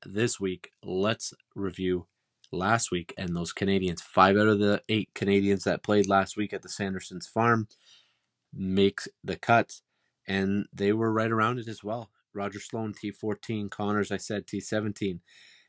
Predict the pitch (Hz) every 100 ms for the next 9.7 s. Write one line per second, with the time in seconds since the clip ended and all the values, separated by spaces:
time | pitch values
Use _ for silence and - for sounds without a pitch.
0 | - 95 90 90 90 90 _ _ - -
1 | 95 95 - _ - 95 92 95 - 101
2 | 98 101 117 110 98 - 98 104 101 98
3 | 107 101 92 - 95 98 - 104 98 95
4 | - 104 - 101 101 98 98 98 - 92
5 | 76 95 101 101 92 95 90 - 101 98
6 | 101 98 113 - 101 101 - _ _ _
7 | _ _ - 87 90 82 104 - 110 101
8 | - 98 98 95 92 95 95 - 98 95
9 | - 98 98 92 92 85 -